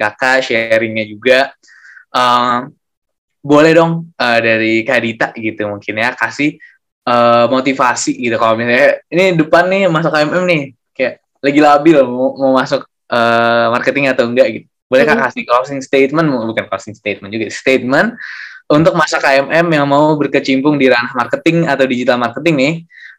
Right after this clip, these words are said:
Speaker 1: eh, apa nih kira-kira ngomongnya ya, elevator pitch lah gitu, dan untuk masuk ke si marketing ini gitu sih, Kak. Silakan, Kak.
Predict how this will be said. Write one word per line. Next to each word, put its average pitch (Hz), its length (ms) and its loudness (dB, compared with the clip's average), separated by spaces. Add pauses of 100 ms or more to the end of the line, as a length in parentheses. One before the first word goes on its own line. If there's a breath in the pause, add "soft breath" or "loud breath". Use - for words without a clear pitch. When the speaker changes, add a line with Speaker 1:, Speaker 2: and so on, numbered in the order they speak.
Speaker 1:
eh, 117 680 2 (500)
apa 131 240 2
nih 131 220 -2
kira-kira 127 580 0 (480)
ngomongnya 135 480 0
ya, 117 140 0 (320)
elevator 165 580 2
pitch 233 240 0
lah 202 160 2
gitu, 123 320 0
dan 117 240 0
untuk 143 160 2
masuk 139 460 -2
ke 160 320 2 (100)
si - 160 0
marketing 127 720 0
ini 117 220 -2 (240)
gitu 101 160 -12
sih, 110 100 -6
Kak. - 240 -8
Silakan, 147 380 0
Kak. - 100 -4